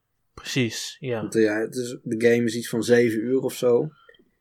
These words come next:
Speaker 2: En ze dachten dat veel mensen daarvoor zouden afhaken als ze daarvoor de volle map moesten betalen.
Speaker 1: Ja. Ik weet niet hoe ik me daar precies over voel, maar het is wel een van de beste audio designs dit jaar.
Speaker 2: Ja, ik moet hem nog spelen.
Speaker 1: Zelfde,
Speaker 2: <laughs>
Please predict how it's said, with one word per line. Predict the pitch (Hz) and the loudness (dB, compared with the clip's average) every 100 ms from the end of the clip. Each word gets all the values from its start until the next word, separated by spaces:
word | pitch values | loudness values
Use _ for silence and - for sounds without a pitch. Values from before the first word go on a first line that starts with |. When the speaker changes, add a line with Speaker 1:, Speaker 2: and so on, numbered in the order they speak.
| _ | _
Speaker 2:
En | - 113 | -6 -4
ze | 117 113 | -4 2
dachten | 117 - 131 | 0 2 -2
dat | 117 113 | 0 -2
veel | 131 117 | 2 2
mensen | 113 110 - 110 | 2 -2 -4 -4
daarvoor | 113 113 104 110 110 104 | -2 -4 -2 -2 -2 -2
zouden | 113 110 107 | -4 -4 -4
afhaken | 113 107 107 107 110 | -6 -6 -8 -8 -10
als | 104 | -10
ze | 113 | -8
daarvoor | 107 101 110 | -8 -6 -6
de | 104 | -4
volle | 113 101 107 | -4 -4 -6
map | 107 | -8
moesten | - 98 - 107 | -12 -14 -12 -12
betalen. | 101 - 107 107 - _ _ _ _ | -10 -10 -10 -12 -20 _ _ _ _
Speaker 1:
Ja. | _ 139 123 120 113 _ _ _ _ _ _ _ _ - - - | _ 0 2 0 -4 _ _ _ _ _ _ _ _ -20 -20 -14
Ik | 139 | 4
weet | 165 | 6
niet | 180 | 8
hoe | 170 | 4
ik | 156 | 0
me | 156 | 4
daar | 156 | 2
precies | - 165 - 170 | 2 -4 0 0
over | 175 151 | 0 -4
voel, | - 170 170 | -2 0 2
maar | 151 | 0
het | 131 | 0
is | 131 127 | -2 2
wel | 147 143 | 2 4
een | 143 | -2
van | 139 | -2
de | 131 | 0
beste | 127 - | -2 0
audio | 135 135 123 | -2 -2 -2
designs | 123 117 123 117 - | -6 -4 -4 -4 -8
dit | 131 | -8
jaar. | - 120 123 _ - - - - | -4 -4 -4 _ -20 -20 -16 0
Speaker 2:
Ja, | 160 | 4
ik | 175 | 8
moet | 165 156 | 10 10
hem | 143 | 10
nog | 135 | 4
spelen. | - 165 | 4 8
Speaker 1:
Zelfde, | 190 156 151 151 147 - | 10 10 10 6 4 2
Speaker 2:
<laughs> | 165 - 160 156 | 2 4 0 -2